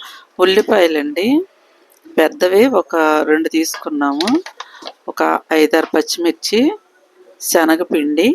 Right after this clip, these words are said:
టేస్ట్కి తగినట్లుగా ఉప్పు అండి, కొంచెం తి-, వంట సోడా, ఆయిల్ వేయించటానికి. ఇవండి కావాల్సిన పదార్థాలు.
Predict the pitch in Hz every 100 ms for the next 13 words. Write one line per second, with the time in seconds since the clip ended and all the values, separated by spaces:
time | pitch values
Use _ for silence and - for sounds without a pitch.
0 | - _ _ _ _ _ _ _ _ _
1 | _ _ _ _ _ _ _ _ 196 190
2 | - - 196 202 180 170 170 165 - -
3 | 180 262 294 160 - 180 151 147 180 320
4 | - _ _ _ _ _ 202 196 196 -
5 | - 202 - _ _ _ _ _ _ _
6 | _ _ _ _ - _ _ 196 - 165
7 | 160 - 156 143 - - _ - - -
8 | - - _ _ _ _ _ _ _ 170
9 | 151 143 131 - - _ 170 156 151 147
10 | - - 143 139 - - _ _ _ _
11 | 165 165 165 165 165 160 151 156 - 156
12 | 143 139 143 - 127 127